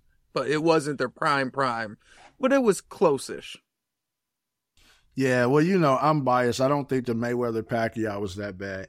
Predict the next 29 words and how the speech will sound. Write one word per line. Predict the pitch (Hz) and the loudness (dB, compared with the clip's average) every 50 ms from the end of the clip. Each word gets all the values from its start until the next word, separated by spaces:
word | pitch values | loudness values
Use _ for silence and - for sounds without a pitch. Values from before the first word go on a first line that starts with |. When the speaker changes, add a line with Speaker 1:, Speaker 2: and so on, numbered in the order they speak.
| - 120 | -8 -8
Speaker 2:
And | 117 110 107 107 107 _ - | -6 -6 -6 -8 -12 _ -2
I | 123 135 | 0 2
don't | 143 143 135 135 | 2 2 0 0
think | 147 139 127 | 0 0 0
most | 113 117 120 127 135 - - - | 0 -2 0 0 0 -2 -2 -2
people | 147 139 127 127 123 | -2 0 0 0 0
would | 123 127 107 | 0 0 -2
say | - - 123 120 | -2 0 2 2
it | 131 131 | 2 2
was | 131 127 117 | 0 0 0
that | 131 135 131 117 | 0 0 0 0
bad | 110 131 139 135 127 113 | 2 2 2 2 2 0
had | 120 117 110 110 110 113 - 113 | -2 -2 -4 -6 -10 -10 -8 -4
Mayweather | 117 120 120 120 120 117 107 110 107 | -2 -2 -2 -2 -2 -2 -4 -6 -8
lost. | 107 107 113 120 131 139 - - - _ _ _ _ _ _ _ _ _ - | -4 -2 -2 0 -2 -2 -4 -10 -16 _ _ _ _ _ _ _ _ _ -4
It | - | -2
was | 135 147 | 2 2
only | 156 156 151 147 | 2 2 2 2
that | 143 131 120 117 | 0 0 0 -2
bad | 131 131 127 120 | 0 0 0 0
because | 117 113 - - 120 110 - | -2 -4 -2 0 -2 -2 -2
Pacquiao | - - 117 110 110 - 107 101 98 95 98 | -2 -2 -2 -2 -2 -4 -6 -8 -8 -10 -14
lost. | 98 95 92 90 - - - - - _ - 392 - | -16 -18 -20 -16 -12 -12 -12 -12 -10 _ -6 -6 -2
<laughs> | - 330 - - 247 - - 214 196 196 - 170 311 226 165 - - - 151 - - | -2 0 4 4 2 2 2 -2 -2 -2 -2 -4 -6 -6 -10 -10 -12 -14 -8 -2 2
But | 233 226 196 156 151 185 165 143 156 139 147 - - - - - - - _ _ | 2 2 2 2 2 2 4 4 4 2 0 -2 -12 -20 -20 -20 -20 -20 _ _
the, | - 160 151 143 - 135 | 2 2 2 2 4 4
um, | 147 147 143 143 139 135 135 131 107 | 4 6 6 6 6 4 0 -2 -2
but | 131 151 147 135 139 | 2 2 2 4 4
yeah, | 160 165 147 139 127 | 4 6 6 4 2